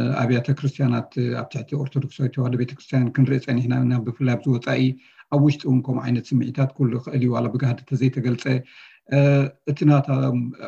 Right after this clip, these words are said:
ኣብ ከምዚ ምውዳቕ ነታ ቤተ ክርስቲያን፣ እ፣ ኣብ ምንታይ ኩነታት እዩ ኣውዲቕዋ?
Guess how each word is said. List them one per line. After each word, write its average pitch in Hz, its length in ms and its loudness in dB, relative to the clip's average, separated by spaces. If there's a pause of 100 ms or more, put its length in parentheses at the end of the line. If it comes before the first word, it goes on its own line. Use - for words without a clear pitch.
ኣብ 139 140 -2
ከምዚ 135 360 4
ምውዳቕ 123 480 2
ነታ 135 220 2
ቤተ 135 180 -2
ክርስቲያን፣ 135 400 2 (540)
እ፣ 135 160 0
ኣብ 139 160 2
ምንታይ 135 560 4
ኩነታት 123 480 -6
እዩ 123 140 -2 (800)
ኣውዲቕዋ? 131 400 -4